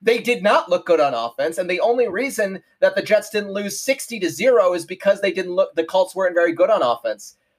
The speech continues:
But, you know, Jets played awfully. The de-, the, I mean, the Colts defense did well. Fine. They, you know, three interceptions,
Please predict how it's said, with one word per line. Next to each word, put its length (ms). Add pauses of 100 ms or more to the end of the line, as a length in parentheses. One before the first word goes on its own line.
(160)
But, 180 (240)
you 120
know, 260 (600)
Jets 280
played 300
awfully. 540
The 60
de-, 300
the, 200
I 40
mean, 120
the 80
Colts 240
defense 320
did 140
well. 200
Fine. 280
They, 240
you 120
know, 140
three 200
interceptions, 720